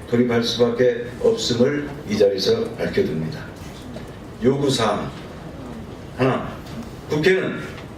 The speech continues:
국민들이 참여하는 개헌 공론화를 받아들이고 국회 내에서 합의가 어려운 쟁점에 대해서는 쟁점별 공론화 과정을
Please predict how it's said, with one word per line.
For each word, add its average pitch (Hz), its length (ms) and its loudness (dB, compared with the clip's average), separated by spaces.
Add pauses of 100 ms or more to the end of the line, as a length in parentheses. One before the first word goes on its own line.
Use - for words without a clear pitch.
국민들이 165 640 2
참여하는 147 720 2
개헌 151 440 2
공론화를 127 640 2
받아들이고 104 720 2 (800)
국회 139 420 2
내에서 123 640 2
합의가 165 460 4
어려운 143 440 2
쟁점에 147 540 2
대해서는 98 580 2 (520)
쟁점별 156 1080 2
공론화 127 460 4
과정을 113 580 2